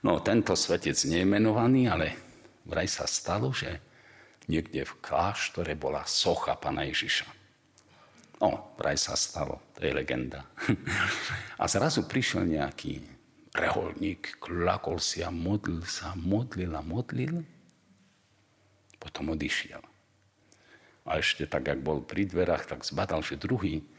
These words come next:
reholník prišiel a ten zatancoval pred sochou. A že Pán Ježiš mu mal, zobral nejaký,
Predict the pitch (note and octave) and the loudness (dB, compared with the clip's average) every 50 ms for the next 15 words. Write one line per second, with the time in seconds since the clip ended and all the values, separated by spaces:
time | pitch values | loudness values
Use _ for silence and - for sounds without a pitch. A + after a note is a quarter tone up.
0 | - - - - - - D2+ E2 F2 E2+ F2 D#2+ D#2+ D#2 D2 - - - F2 E2 | -20 -20 -20 -18 -10 -2 0 2 2 4 4 2 2 0 0 -2 -2 -2 0 0
1 | - - - E2 D#2+ D#2+ D2 - - - - - _ _ _ - - F2+ D#2+ D2+ | 0 0 -2 -2 -2 -2 -4 -4 -4 -12 -20 -20 _ _ _ -4 0 0 0 2
2 | - E2 D#2 - D2+ D#2 D2+ - - - D2 D#2 D2 D2 - - - - - - | 2 0 0 0 -2 -2 0 0 0 0 2 2 2 0 -2 -4 -4 -2 0 0
3 | - D2+ - - - D#2 D#2 - - - - - _ _ _ _ _ _ _ _ | 0 0 -2 -2 -4 -4 -4 -6 -8 -16 -20 -20 _ _ _ _ _ _ _ _
4 | _ _ _ _ _ _ _ _ _ _ _ - _ _ _ - - - - - | _ _ _ _ _ _ _ _ _ _ _ -20 _ _ _ -8 -4 -4 -4 -2
5 | - D#2 D#2+ F2 F#2+ F2 - D#2+ D2 - - - - D2+ D2+ D2+ D2 - - - | -2 -2 0 2 2 2 2 0 0 -2 -2 -4 -6 -6 -6 -6 -6 -8 -10 -18
6 | - _ _ _ _ _ _ _ _ - _ _ - - D2+ D#2 D#2 D2 C#2+ - | -20 _ _ _ _ _ _ _ _ -20 _ _ -12 -8 -4 -4 -4 -4 -6 -6
7 | - D#2 D2 - C#2+ C#2 C#2+ B1+ - - - - - - - _ - E2 D#2 D#2+ | -8 -8 -6 -4 -2 -2 -2 -2 -6 -10 -18 -20 -20 -20 -20 _ -12 -10 -10 -10
8 | - - - - D2 C#2+ C#2 - | -10 -12 -14 -12 -10 -8 -8 -10